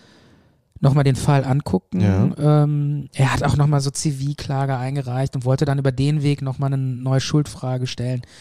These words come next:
Speaker 1: Und, äh, aber die Staatsanwaltschaft macht nichts, weil dieser Fall ist verjährt. Sie
Speaker 2: Mm,
Speaker 1: kann gar nicht
Speaker 2: okay.
Speaker 1: mehr ermitteln. Der ist eigentlich abgeurteilt, der Fall. Ich glaube, es gibt nur noch ein,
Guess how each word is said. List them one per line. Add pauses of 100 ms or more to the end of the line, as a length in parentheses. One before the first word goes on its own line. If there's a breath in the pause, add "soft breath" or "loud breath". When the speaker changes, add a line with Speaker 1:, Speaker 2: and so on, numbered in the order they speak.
(480 loud breath)
Speaker 1:
Und,
äh,
aber
die
Staatsanwaltschaft
macht
nichts,
weil
dieser
Fall
ist (100)
verjährt. (460 soft breath)
Sie
Speaker 2:
Mm,
Speaker 1:
kann (120)
gar
nicht
Speaker 2:
okay.
Speaker 1:
mehr
ermitteln. (560 loud breath)
Der
ist
eigentlich (420)
abgeurteilt,
der
Fall. (920 soft breath)
Ich
glaube,
es
gibt
nur
noch (100)
ein,